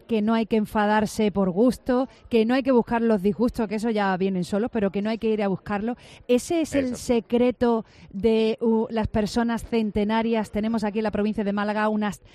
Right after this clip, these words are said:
Speaker 1: trescientas personas con un siglo de vida, que superan el siglo de vida. ¿Ese es el secreto?
Speaker 2: Ese es uno de los secretos, quizás de los más grandes. El otro es la sonrisa.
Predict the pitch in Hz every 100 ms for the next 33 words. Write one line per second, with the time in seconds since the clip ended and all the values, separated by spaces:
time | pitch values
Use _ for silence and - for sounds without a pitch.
0 | _ - 220 202 - 247 262 262 226 214
1 | 185 220 220 202 _ - 233 220 247 269
2 | 247 - 262 233 226 208 196 208 233 277
3 | - 202 214 220 196 208 185 180 185 208
4 | 254 240 349 262 170 175 151 147 - 240
5 | _ _ _ - 113 180 175 170 101 90
6 | 85 87 - - - - 104 - 135 165
7 | 143 120 117 92 80 76 78 98 139 175
8 | 180 165 107 95 95 -